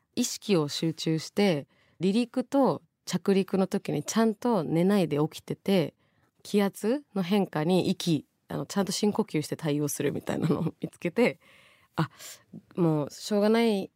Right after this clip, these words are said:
時はこれでやるしかないんだっていうことで、その、飛行機それで乗ったんですけど、そしたらなんか、まあ、痛み止めも効いてたんで、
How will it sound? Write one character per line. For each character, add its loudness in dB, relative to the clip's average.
時 -4
は 2
こ -4
れ 2
で 4
や 2
る 0
し -8
か -4
な 0
い 2
ん 2
だ -2
っ -4
て -10
い -2
う -16
こ -6
と -4
で、 -2
そ -8
の、 -4
飛 -16
行 0
機 -14
そ -6
れ 0
で 0
乗 -2
っ -12
た -2
ん 2
で -4
す -16
け -6
ど、 -2
そ 0
し -4
た 4
ら 6
な 2
ん -2
か、 -4
ま -2
あ、 2
痛 2
み 2
止 4
め 2
も 0
効 -2
い 2
て -6
た 0
ん 0
で、 0